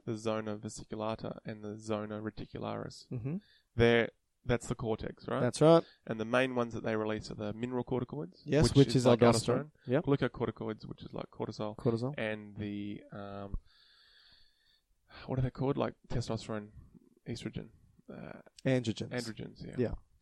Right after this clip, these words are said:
Speaker 1: So they're the ones that are mostly played with, with this
Speaker 2: That's right.
Speaker 1: effect.
Speaker 2: And now when they're released, why would we need to be releasing adrenocorticotropic hormones? Why would we need to release cortisol, aldosterone,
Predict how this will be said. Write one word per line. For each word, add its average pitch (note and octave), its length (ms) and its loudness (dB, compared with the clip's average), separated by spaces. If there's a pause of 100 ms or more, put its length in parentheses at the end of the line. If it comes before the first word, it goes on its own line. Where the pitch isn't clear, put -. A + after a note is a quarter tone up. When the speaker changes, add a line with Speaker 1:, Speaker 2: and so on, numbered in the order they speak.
(100)
Speaker 1:
So C#3 100 4
they're D#3+ 200 12
the E3 100 10
ones C3+ 240 6
that B2+ 80 4
are B2 40 2
mostly B2 480 0
played A#2 300 0
with, A#2 160 -2 (180)
with B2 160 -2
this - 460 -6 (380)
Speaker 2:
That's B2 200 2
right. B2 300 10
Speaker 1:
effect. - 140 -18 (240)
Speaker 2:
And C#3+ 80 8
now D3+ 120 12
when F3+ 200 12
they're G3+ 180 12
released, F#3 600 12 (160)
why E3 220 12
would G3 180 12
we F3 120 12
need E3+ 200 6
to E3 80 6
be D3+ 160 12
releasing C#3+ 800 10
adrenocorticotropic C3 1000 8
hormones? B2 480 4
Why D3+ 180 12
would F#3 180 12
we E3+ 120 12
need D3+ 240 6
to D3 100 8
release C3+ 380 8 (420)
cortisol, D3 680 12 (540)
aldosterone, C3 800 10